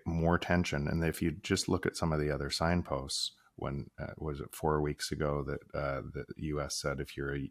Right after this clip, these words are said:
if you're a U S citizen in China working on chip, uh, semiconductors,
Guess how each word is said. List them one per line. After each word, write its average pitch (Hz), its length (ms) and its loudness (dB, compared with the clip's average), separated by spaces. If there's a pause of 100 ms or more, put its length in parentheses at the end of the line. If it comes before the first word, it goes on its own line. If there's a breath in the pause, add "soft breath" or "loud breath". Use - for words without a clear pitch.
if - 360 -8
you're 73 200 0
a 73 60 0
U 73 180 -2
S - 160 -4
citizen 73 400 -2
in 69 120 -4
China 73 480 -4 (100)
working 76 340 -4
on 69 200 -6
chip, - 240 -4 (320)
uh, 71 280 -4
semiconductors, 71 920 -4